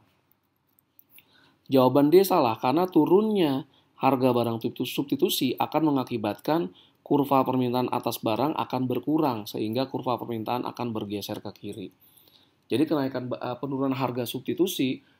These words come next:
membuat konsumen lebih memilih barang substitusi, substitusi, bukan barang tersebut. Hal ini, hal ini mengakibatkan permintaan at-, atas barang mengalami penurunan, kurva permintaannya bergeser ke kiri.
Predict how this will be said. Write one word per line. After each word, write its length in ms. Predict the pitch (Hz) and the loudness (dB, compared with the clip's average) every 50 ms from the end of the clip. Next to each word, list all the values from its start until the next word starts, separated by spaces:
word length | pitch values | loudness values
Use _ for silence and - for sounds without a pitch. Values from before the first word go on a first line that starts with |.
| _ _ | _ _
membuat 560 | - 123 120 113 110 117 120 131 151 156 - | -8 -8 -6 -6 -4 -2 0 0 0 0 -2
konsumen 600 | - - 131 131 123 - 135 120 117 127 147 170 165 | -4 -6 -6 -6 -6 -8 -8 -8 -6 -4 -4 -4 -4
lebih 320 | 143 120 123 135 147 151 | -4 -4 -4 -4 -4 -4
memilih 400 | 131 123 117 113 117 151 180 - | -6 -8 -6 -4 -2 -2 -2 -2
barang 240 | - 120 117 113 113 | -2 -4 -4 -4 -4
substitusi, 580 | - 143 - - - 208 220 208 - 123 117 - - | -6 -8 -6 -8 -8 -6 -4 -4 -4 -4 -6 -6 -6
substitusi, 560 | - 165 165 165 156 - 208 - 208 170 147 | -4 0 2 2 2 0 0 -2 0 -2 -2
bukan 240 | 135 123 120 117 113 | -2 -2 -4 -4 -4
barang 240 | 110 107 107 107 107 | -6 -8 -8 -10 -10
tersebut. 380 | 110 113 - 117 113 110 104 - _ _ _ _ _ _ _ _ _ _ _ _ _ - | -12 -14 -14 -12 -12 -12 -12 -12 _ _ _ _ _ _ _ _ _ _ _ _ _ -10
Hal 160 | 104 107 120 | -8 -6 -4
ini, 140 | 135 156 - | -4 -4 -6
hal 140 | - 127 123 | -6 -6 -4
ini 120 | 135 151 160 160 | -2 0 0 0
mengakibatkan 720 | 147 131 135 127 120 107 104 - - 143 160 185 214 247 - _ _ _ _ _ _ _ _ _ _ _ _ _ _ _ _ | 0 -2 -4 -4 -4 -4 -4 -2 0 0 0 0 -2 -6 -12 _ _ _ _ _ _ _ _ _ _ _ _ _ _ _ _
permintaan 480 | - - 117 131 131 131 135 139 135 | -12 -10 -8 -6 -4 -4 -4 -4 -6
at-, 80 | 131 - | -8 -8
atas 280 | - - 135 127 - - | -8 -6 -6 -6 -6 -6
barang 400 | 135 123 113 117 135 160 190 214 | -6 -6 -4 -4 -4 -4 -4 -4
mengalami 480 | 208 165 143 127 120 117 110 117 147 165 | -6 -6 -6 -6 -6 -8 -6 -4 -2 -4
penurunan, 640 | 160 - 135 127 120 123 139 151 151 139 123 120 113 | -2 -4 -6 -6 -4 -4 -4 -2 -2 -4 -4 -6 -8
kurva 480 | - 127 127 123 - - 117 110 104 | -8 -8 -8 -8 -6 -6 -6 -6 -6
permintaannya 560 | - 117 110 110 110 107 98 92 107 127 139 135 | -6 -8 -8 -8 -10 -8 -8 -8 -6 -6 -6 -6
bergeser 640 | 120 113 107 101 104 104 104 - 131 127 127 123 | -6 -6 -8 -8 -8 -8 -6 -4 -4 -4 -6 -6
ke 360 | _ - 135 127 123 123 135 - | _ -8 -6 -6 -6 -6 -8 -12
kiri. 560 | _ - - 117 107 107 110 113 - 64 - | _ -14 -8 -6 -6 -6 -8 -10 -14 -16 -18